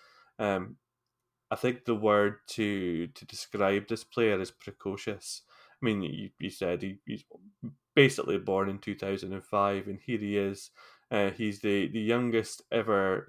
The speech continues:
goal scorer in the Libertadores. I think that still stands. Um, he didn't just play the odd minute here and there. He had three hundred and eighty-nine minutes across eight matches in the Libertadores for Santos. And, and yes, they went out,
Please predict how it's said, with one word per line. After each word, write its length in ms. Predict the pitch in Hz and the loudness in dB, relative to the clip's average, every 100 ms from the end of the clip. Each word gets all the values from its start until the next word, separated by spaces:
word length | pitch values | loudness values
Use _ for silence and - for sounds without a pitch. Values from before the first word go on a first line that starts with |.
| 131 | 0
goal 200 | 113 113 | 2 2
scorer 440 | - 113 107 98 | 0 2 4 4
in 60 | 98 | 4
the 80 | 95 | 0
Libertadores. 800 | 98 98 95 104 101 104 104 - | 0 -2 -4 -2 0 0 -2 -6
I 60 | |
think 220 | - 104 | -8 -8
that 160 | - 104 | -4 -4
still 240 | - 101 | -4 -8
stands. 520 | 95 - 98 101 104 - _ - - _ - | -6 -6 -4 -4 -8 -18 _ -20 -20 _ -8
Um, 380 | 110 98 98 131 _ _ _ _ _ | -2 -2 -4 -12 _ _ _ _ _
he 260 | _ - 135 | _ -6 -2
didn't 360 | 127 123 - | 0 0 -2
just 480 | 110 110 104 - - - _ _ _ _ - | -2 -2 -2 -8 -18 -20 _ _ _ _ -4
play 240 | 127 113 | 2 4
the 120 | 107 | 4
odd 280 | 104 104 107 | 4 2 0
minute 300 | 110 107 98 | -4 -2 -4
here 280 | - - 104 | -6 -6 -4
and 200 | 101 98 | -4 -2
there. 240 | 107 110 | 2 4
He 100 | 113 | 4
had 180 | 107 107 | 2 -4
three 240 | - 123 117 | -4 -2 -2
hundred 280 | 117 107 | -2 -4
and 80 | 101 | -4
eighty-nine 600 | 104 101 - 101 95 92 | -4 -6 -6 -6 -6 -6
minutes 500 | 101 110 - - - - - - _ - | -4 -4 -6 -10 -16 -16 -20 -20 _ -10
across 560 | - - 104 98 - - | -8 -2 0 0 -4 -2
eight 220 | 110 - | -2 0
matches 480 | 101 104 - - 107 | 0 0 -2 -6 -6
in 60 | 110 | -4
the 100 | 107 | -2
Libertadores 760 | 113 101 101 104 98 101 95 | -2 -4 -6 -2 -2 -2 -6
for 140 | - 101 | -8 -6
Santos. 580 | 107 101 95 101 92 | -2 -2 -4 -8 -8
And, 140 | 101 101 | -10 -10
and 200 | 113 107 | -10 -6
yes, 300 | 117 120 120 | 0 -2 -2
they 120 | 123 | -2
went 240 | 113 104 95 | 0 0 0
out, 140 | 113 | -4